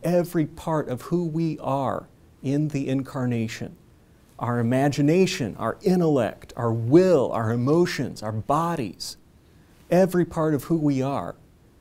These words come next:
then every part of who we are isn't healed by him. He takes on a complete human nature, however many pieces you want to break us up into. He takes on a complete human nature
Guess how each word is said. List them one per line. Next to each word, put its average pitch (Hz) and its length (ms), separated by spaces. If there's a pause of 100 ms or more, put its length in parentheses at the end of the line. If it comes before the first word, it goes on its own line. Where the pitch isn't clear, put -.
(400)
then 139 440 (760)
every 165 280
part 160 260
of 139 100
who 170 160
we 135 200
are 147 260
isn't 135 360
healed - 580
by 101 220
him. 95 260 (400)
He 123 120 (100)
takes 202 340
on 170 180
a 131 60
complete 180 500
human 175 280
nature, 123 400
however 127 360
many 175 220
pieces 165 640
you 143 80
want 151 160
to 139 40
break 135 340
us 139 160
up 135 200
into. 139 440 (1400)
He 120 120
takes 170 340
on 139 160
a 120 60
complete 180 520
human 165 320
nature - 440